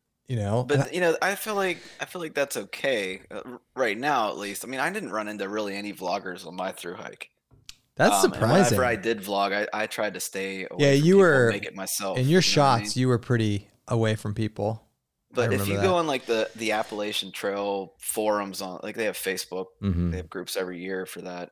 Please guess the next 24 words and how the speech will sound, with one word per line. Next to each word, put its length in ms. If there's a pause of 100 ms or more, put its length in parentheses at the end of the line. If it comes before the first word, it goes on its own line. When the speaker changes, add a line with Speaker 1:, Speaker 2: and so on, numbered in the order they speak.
Speaker 2:
Y-, 140
you 140
can 120
see, 260
like, 320 (180)
people 280
are 80
starting 320
to 60
get 120
annoyed 600 (640)
Speaker 1:
I 60
Speaker 2:
by 80
Speaker 1:
could 80
Speaker 2:
that 40
Speaker 1:
see 100
Speaker 2:
whole 100
Speaker 1:
that. 120
Speaker 2:
vlogging 320
because 280
it's 140
in 100
your 140
face 460